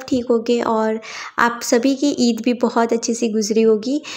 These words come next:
तो फ्रीज़र में हम सभी का हिस्से का गोश्त रखा है, राइट? तो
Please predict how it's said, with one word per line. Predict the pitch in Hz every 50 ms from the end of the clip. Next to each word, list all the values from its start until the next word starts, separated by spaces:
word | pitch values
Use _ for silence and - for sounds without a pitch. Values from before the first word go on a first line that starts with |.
| - - - _ -
तो | 269 277 277 285
फ्रीज़र | 277 277 - 285 277 262 262 285 294 294
में | 294 302
हम | 302 285 285 262 262
सभी | 262 - 233 214 240 233
का | - 254
हिस्से | 262 247 247 233 - - 226
का | 226 226 226
गोश्त | 226 202 208 214 226 220 - 214
रखा | 208 202 - 226
है, | 196 196
राइट? | 214 226 247 262 254 - -
तो | 269 247 233 233 233 233